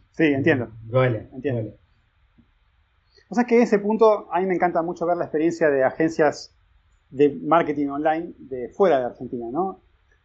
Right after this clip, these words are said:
Speaker 1: Eh, veo muchos videos de agencias que están ubicadas, radicadas en Europa o en Estados Unidos, y hay como dos grandes tendencias. Eh,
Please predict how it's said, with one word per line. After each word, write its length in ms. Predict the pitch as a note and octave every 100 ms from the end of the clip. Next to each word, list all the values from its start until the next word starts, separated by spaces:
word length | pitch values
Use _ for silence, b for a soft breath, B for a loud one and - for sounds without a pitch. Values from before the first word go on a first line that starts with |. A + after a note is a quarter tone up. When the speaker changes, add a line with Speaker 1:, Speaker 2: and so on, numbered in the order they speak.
| _
Speaker 1:
Eh, 160 | - -
veo 180 | D#3 E3+
muchos 220 | F3 F3
videos 320 | D#3+ E3+ E3
de 60 | C3+
agencias 360 | C3 D#3+ D#3 -
que 60 |
están 180 | - D#3
ubicadas, 420 | D3 D3 D3+ D#3
radicadas 440 | C#3 C#3 D3+ D3+ -
en 60 |
Europa 500 | C#3 D#3 F3 D#3 D3+
o 80 | C3+
en 60 | B2+
Estados 320 | D#3 D#3 -
Unidos, 400 | D#3 D#3 D3+ - _ _ _ _ _ -
y 60 |
hay 100 | G3+
como 200 | A3+ G#3
dos 100 | G3+
grandes 280 | G3+ A3 -
tendencias. 760 | E3+ D#3+ C#3+ A#2+ - A2 - _ _ _ _ _
Eh, 540 | E3+ D3 C#3 C3 A#2+